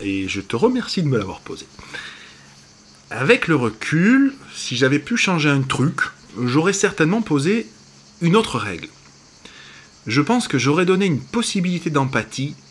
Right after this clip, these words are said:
plus grande aux éléments, ne serait-ce que pour prendre conscience que personne n'arrive là où il est sans les autres. La vie, c'est un travail collectif, et pour la maintenir, et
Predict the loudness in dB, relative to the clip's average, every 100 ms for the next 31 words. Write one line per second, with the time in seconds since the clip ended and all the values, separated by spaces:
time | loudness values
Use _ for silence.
0 | -18 -2 0 2 2 2 2 0 -2 -4
1 | -10 -18 -20 -20 -20 -20 -18 -2 0 2
2 | 2 2 0 -2 -4 -2 -2 0 0 0
3 | 0 -2 -4 -2 -2 -2 0 0 0 0
4 | -2 -2 0 2 0 -2 -2 -2 -2 -2
5 | -2 -4 -8 -12 -20 -20 -20 -20 -20 -20
6 | -20 -6 0 2 2 0 0 -4 -18 -20
7 | -14 -4 0 0 2 0 2 0 0 -4
8 | -8 -8 -10 0 0 0 -6 -14 -2 -2
9 | -2 -4 -2 0 0 -2 -12 -4 -4